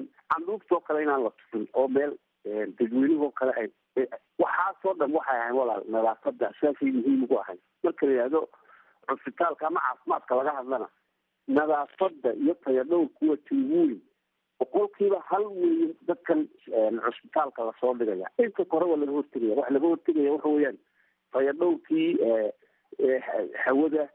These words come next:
kii biyaha, kii cuntada. Matalan, eh, matalan in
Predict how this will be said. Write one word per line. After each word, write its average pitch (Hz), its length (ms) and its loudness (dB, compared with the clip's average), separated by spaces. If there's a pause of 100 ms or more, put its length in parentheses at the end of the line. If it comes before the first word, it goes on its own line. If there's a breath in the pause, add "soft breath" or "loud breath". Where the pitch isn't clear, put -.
(360)
kii 151 160 0
biyaha, 147 480 0 (320)
kii 170 180 2
cuntada. 143 580 0 (380)
Matalan, 143 480 -2
eh, 110 400 -2
matalan 156 480 0
in - 220 0